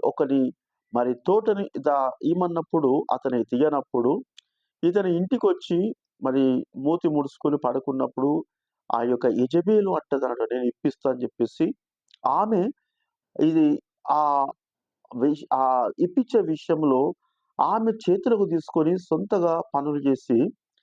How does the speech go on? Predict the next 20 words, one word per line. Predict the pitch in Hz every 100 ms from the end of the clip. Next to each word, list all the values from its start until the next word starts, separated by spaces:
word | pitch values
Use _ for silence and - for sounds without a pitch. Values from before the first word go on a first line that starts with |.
| _ _ _ -
భయంకరంగా | 185 214 208 185 175 165 175
ఒక | 185 156 151
వ్యక్తిని | 127 117 113 143 - 156 147 233 - _ _ _
చంపించిండు, | 156 160 180 - - 135 123 107 - -
మనకు | 131 131 -
తెలిసిన | 135 - 131 -
ఆ | 110 107
విషయం | 104 107 120 104
అక్కడ. | 101 - - _ _ _ _ _ -
కనుక | 220 220 139 156 - _ _ _
ఇక్కడ | 220 226
చూసి | 214 214 214 -
ఆ | 160 151
నాబోత్ | 156 185 220 220 202
అనే | 175
వ్యక్తి | 165 151 - 151
యొక్క | 143 -
ల్యాండ్ | 139 143 127 151 160
విషయం | 143 - 135 151
ఇచ్చానట్టే. | - 151 151 117 -